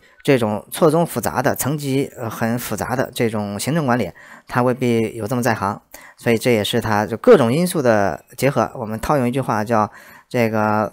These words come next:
呃，湖北的小气氛和全国的大气氛相结合，呃，一起，出现了这么巨大的偏差和失误。所以从这个角度来讲，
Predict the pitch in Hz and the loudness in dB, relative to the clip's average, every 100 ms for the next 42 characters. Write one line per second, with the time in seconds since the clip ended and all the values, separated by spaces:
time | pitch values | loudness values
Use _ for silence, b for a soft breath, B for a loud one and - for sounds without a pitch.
0 | - 117 120 104 185 165 123 123 127 110 | -8 -12 -10 -2 4 6 6 6 4 2
1 | 135 160 110 - 120 117 143 151 143 160 | 2 0 0 -2 -2 0 -2 0 2 2
2 | 143 123 107 - - 160 143 127 185 - | 0 -2 -4 -6 -6 -4 -2 2 2 4
3 | 107 - - 110 _ _ _ _ 131 120 | 0 0 -10 -18 _ _ _ _ -8 -6
4 | 98 90 B B B - 127 120 117 104 | -6 -8 B B B -4 0 2 2 0
5 | 92 117 101 95 - 156 110 110 95 110 | 0 0 0 -2 -2 0 2 2 0 -4
6 | 110 107 104 101 110 107 - B B - | -4 -2 -2 -2 -2 -2 -4 B B 0
7 | 107 - 110 135 113 101 107 104 101 80 | 0 0 2 2 4 2 2 2 0 -4